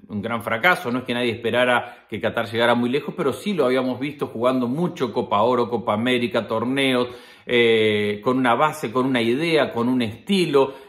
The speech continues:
Era un equipo que, que o, o nos mostró, se mostró como un equipo que, que les gustaba tener la pelota al pie. Afif era un jugador para seguir y para ver, que, que tocaba mucho y que circulaba el balón.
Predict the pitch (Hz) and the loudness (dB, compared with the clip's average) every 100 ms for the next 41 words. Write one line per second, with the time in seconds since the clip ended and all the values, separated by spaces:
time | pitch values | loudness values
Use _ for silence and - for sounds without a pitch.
0 | - 135 143 131 160 143 117 - - 113 | -2 0 2 0 -2 -2 -2 -6 0 2
1 | 107 104 98 95 110 107 117 113 110 117 | 4 2 0 -2 -4 -2 0 0 0 -4
2 | - 202 180 - 113 113 - 190 208 117 | 0 2 2 0 -2 -2 0 2 2 2
3 | 123 123 135 117 107 - - 104 98 101 | 0 0 -2 -4 -6 -6 -4 -2 -2 -4
4 | 98 139 131 117 120 95 113 120 98 95 | 0 2 2 0 -2 -2 -2 -2 -2 -4
5 | 170 175 147 - - 107 - 160 - 120 | 2 2 2 -4 -6 -6 -2 -2 0 -2
6 | 113 107 104 104 123 110 101 - 113 123 | -2 -4 -2 0 2 2 -4 -4 -4 -2
7 | 117 98 95 123 170 160 139 - - - | 0 -2 0 2 4 4 0 -4 -16 -2
8 | 123 113 110 - 135 123 110 139 131 156 | 0 2 0 -4 -4 -2 2 2 4 0
9 | 156 120 110 107 117 127 131 123 147 185 | -4 -6 -6 -4 0 2 2 2 0 -2